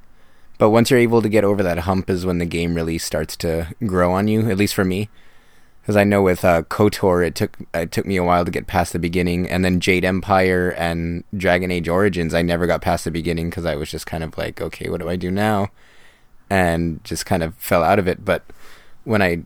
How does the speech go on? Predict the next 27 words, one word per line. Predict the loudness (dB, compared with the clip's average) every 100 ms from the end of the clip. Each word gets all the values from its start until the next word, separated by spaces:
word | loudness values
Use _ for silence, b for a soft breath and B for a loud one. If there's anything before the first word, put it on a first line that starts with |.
| -12 _ -20 -4
every | 0 2
time | 2 2
that | 0
I |
stick | 0 -4 -2
with | -2
their | -2 -4
games, | -2 -2 0
I | 2
end | 2
up | -2
growing | 0 0 0 -2
into | -4 -2
it. | -2 -2
And | -2
then | 0 0
with | -2 -4
Mass | -2 -2 -2
Effect | -4 -4 -4
as | -4
your | -2 -2
example, | -2 -4 -2 -2
I | -2
ended | -2 -2
up | -4 -4
playing | -2 0 0 -2
it, | -4